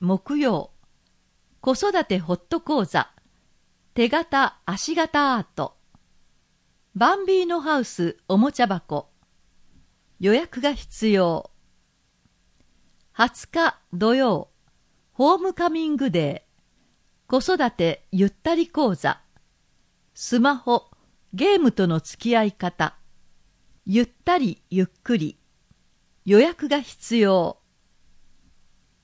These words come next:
二十二日月曜、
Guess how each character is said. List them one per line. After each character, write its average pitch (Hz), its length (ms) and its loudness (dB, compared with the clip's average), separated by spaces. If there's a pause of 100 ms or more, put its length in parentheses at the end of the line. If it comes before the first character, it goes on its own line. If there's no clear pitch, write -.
(480)
二 359 200 2
十 330 260 4
二 196 160 6
日 220 540 2
月 196 380 0
曜、 269 380 2